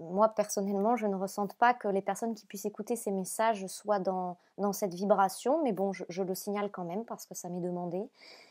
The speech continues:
Il est bien évident qu'il n'est plus temps maintenant, notamment en focusant sur cette histoire de flamme jumelle, lien flamme jumelle, n'est-ce pas ? Il n'est plus temps de, d'accabler, j'entends, d'accabler les masculins.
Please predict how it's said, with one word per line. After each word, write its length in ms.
Il 100
est 60
bien 180
évident 500
qu'il 380
n'est 100
plus 240
temps 360
maintenant, 640
notamment 800
en 120
focusant 520
sur 180
cette 200
histoire 320
de 80
flamme 320
jumelle, 500
lien 240
flamme 300
jumelle, 340
n'est-ce 240
pas ? 220
Il 220
n'est 160
plus 300
temps 260
de, 420
d'accabler, 640
j'entends, 320
d'accabler 760
les 100
masculins. 560